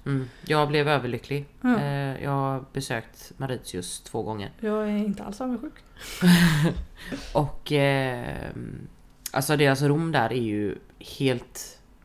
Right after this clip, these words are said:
Speaker 1: spektakulär, för de, eh, de odlar ju sina egna sockerrörar och har väldigt mycket rom, men de exporterar inte så mycket rom just till Sverige.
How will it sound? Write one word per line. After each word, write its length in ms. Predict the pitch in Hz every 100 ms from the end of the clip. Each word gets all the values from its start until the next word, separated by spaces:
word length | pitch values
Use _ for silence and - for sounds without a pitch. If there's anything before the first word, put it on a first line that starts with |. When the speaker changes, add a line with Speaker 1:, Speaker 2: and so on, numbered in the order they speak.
| - -
Speaker 1:
spektakulär, 1080 | - - - 120 113 - - 123 113 120 139
för 140 | -
de, 380 | 131 123 123 123
eh, 460 | 113 107 107 107 135 - - - - - - - - -
de 160 | 147
odlar 220 | 143 131 123
ju 60 |
sina 220 | 120 135 127
egna 200 | 107 113
sockerrörar 720 | 131 - 113 107 135 214 202 - -
och 100 | 120
har 240 | 123 160
väldigt 280 | 185 156 127
mycket 220 | 131 123
rom, 160 | 123 175
men 360 | 196 151 143
de 180 | 139 135 -
exporterar 1000 | 131 - 139 139 - 185 127 117 170 226
inte 260 | 202 143
så 120 | 131 135
mycket 260 | 131 123
rom 200 | 120 107
just 220 | 117 -
till 80 | -
Sverige. 680 | - - 135 104 117 127